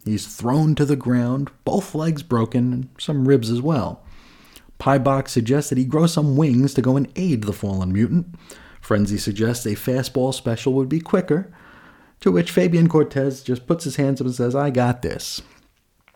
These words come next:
And so he heads over to amplify Shiro's powers, which sends him soaring in a blaze through the dragon,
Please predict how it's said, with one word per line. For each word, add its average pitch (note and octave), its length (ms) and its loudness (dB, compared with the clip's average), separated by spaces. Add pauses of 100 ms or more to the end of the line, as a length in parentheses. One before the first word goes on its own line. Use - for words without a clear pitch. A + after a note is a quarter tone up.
(220)
And C3+ 200 0
so C3 180 4
he A#2 80 6
heads C3+ 340 0
over G#2+ 460 0
to - 160 -4
amplify C#3 480 0
Shiro's A2+ 500 -2
powers, A2+ 560 -4
which B2 180 -4
sends E3+ 300 -2
him C#3 120 -2
soaring A#2+ 580 -4
in G2 100 -2
a G#2+ 80 -2
blaze G2+ 680 -2
through F3 280 -6
the F#3 120 0
dragon, G#2+ 500 -2